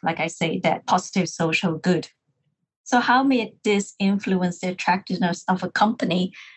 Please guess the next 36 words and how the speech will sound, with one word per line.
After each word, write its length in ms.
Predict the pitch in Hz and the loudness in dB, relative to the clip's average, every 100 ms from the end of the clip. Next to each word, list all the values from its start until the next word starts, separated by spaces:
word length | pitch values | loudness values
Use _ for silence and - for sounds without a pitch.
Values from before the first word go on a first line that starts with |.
| _ _ - | _ _ 0
I'm 120 | 202 | 2
sure 280 | 196 - 220 | 2 4 4
it'll 200 | 220 196 | 4 2
be 100 | 196 | -2
something 540 | - 190 190 190 190 | -2 -2 -2 -2 -4
that 160 | 175 - | -4 -4
Elena's 400 | 175 175 175 - | -4 -2 -4 -4
gonna 260 | - 175 170 | -2 -2 0
tell 240 | 180 170 | 0 0
us 120 | 175 | -2
a 60 | 170 | 0
lot 240 | 165 208 | 2 2
about. 360 | 214 147 185 - - _ _ - _ | 0 -4 -6 -8 -16 _ _ -20 _
But 120 | 156 | -6
for 120 | 190 | 2
Mercer, 640 | 185 208 254 247 226 220 - _ _ | 4 4 2 0 2 0 -4 _ _
we 140 | 185 190 | 0 2
are 220 | 220 233 | 2 2
looking 460 | 196 - 185 180 - | -2 -2 -4 -4 -4
on 120 | 175 | -6
the 40 | |
social 380 | 180 190 185 180 | -6 -6 -4 -2
aspect 540 | - 175 - 175 175 175 | 0 -2 -2 -4 -2 -2
around 300 | 165 170 175 | 0 0 0
how 240 | - 165 | 0 -2
healthcare 640 | - 208 202 - 254 254 285 _ _ _ - | 2 0 0 -4 -2 -2 -4 _ _ _ -16
is 140 | 180 | -8
being 300 | - 185 185 190 | -2 0 0 0
provided 640 | 180 170 175 180 196 202 _ _ | 0 2 2 2 0 -2 _ _
by 140 | 170 | -4
the 100 | 170 | -2
company 580 | 185 180 190 196 202 202 | -2 -2 -2 0 -2 -2
to 120 | 190 180 | -4 -2
their 280 | 175 165 | 2 0
own 180 | - 175 | 0 -2
people. 440 | 185 196 247 254 | 0 0 0 -2